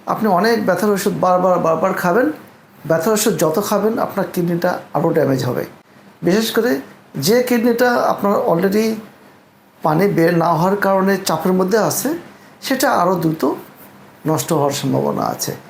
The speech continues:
সুতরাং যেখানে অবস্ট্রাকশন আছে সেখানে ওষুধ দিয়ে ব্যথা কমানোর চেষ্টা করাটা আরও অন্যায় হবে, আরও ক্ষতিটা বেশি হবে।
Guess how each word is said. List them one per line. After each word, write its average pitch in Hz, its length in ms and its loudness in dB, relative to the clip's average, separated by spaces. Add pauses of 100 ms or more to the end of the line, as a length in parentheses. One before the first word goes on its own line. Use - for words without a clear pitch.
(380)
সুতরাং 214 340 0 (100)
যেখানে 233 500 0 (520)
অবস্ট্রাকশন 214 640 0
আছে 190 400 0 (500)
সেখানে 214 420 -2
ওষুধ 196 340 0
দিয়ে 226 380 0
ব্যথা 190 420 -2 (340)
কমানোর 185 420 0
চেষ্টা 160 280 -2
করাটা 165 440 0 (520)
আরও 147 180 0
অন্যায় 143 480 2
হবে, 202 360 2 (320)
আরও - 260 -2
ক্ষতিটা 156 440 -4 (320)
বেশি 131 240 -4
হবে। 120 240 -4